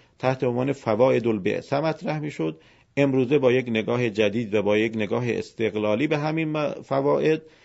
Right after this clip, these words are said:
تحت عنوان کارکردهای دین مطرح می‌شه. انشاءالله در ادامهٔ بحثمون به این کارکردها در دو بعد فردی و اجتماعی اشاره خواهیم کرد. و السلام علیکم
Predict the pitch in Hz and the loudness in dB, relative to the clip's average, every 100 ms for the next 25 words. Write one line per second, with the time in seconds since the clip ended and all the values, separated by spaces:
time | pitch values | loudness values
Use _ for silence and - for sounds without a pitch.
0 | - _ _ _ - 147 151 147 143 151 | -20 _ _ _ 0 0 0 -2 0 -2
1 | - 113 107 - 110 104 95 107 139 135 | -2 0 0 -2 -2 -2 -2 0 2 2
2 | 120 107 - _ _ 117 107 95 92 98 | 2 0 -4 _ _ -4 -2 -4 -8 -10
3 | 92 92 - 104 117 117 120 127 131 135 | -10 -12 -12 -10 -4 0 0 0 0 -2
4 | - _ _ _ _ 120 110 110 110 135 | -8 _ _ _ _ -2 0 2 2 0
5 | 147 156 151 143 147 147 165 156 151 - | 0 2 2 2 0 -2 -6 -4 -6 -10
6 | _ _ - 131 139 120 104 - 104 104 | _ _ -2 -2 0 0 0 -2 -6 -4
7 | 98 139 147 113 101 123 123 117 101 101 | -2 0 2 0 0 -2 0 0 0 -2
8 | - _ _ _ 120 110 107 101 160 156 | -4 _ _ _ 0 2 2 -2 0 0
9 | 143 - 127 123 123 127 127 127 _ _ | -2 -4 -6 -4 -2 -2 -4 -8 _ _
10 | _ _ _ - 123 117 107 101 98 98 | _ _ _ -6 -2 2 2 0 -4 -8
11 | 95 101 98 110 113 107 101 98 95 98 | -8 -8 -2 -2 -2 -2 -2 -4 -4 -4
12 | 95 - 139 151 | -6 -6 -6 -6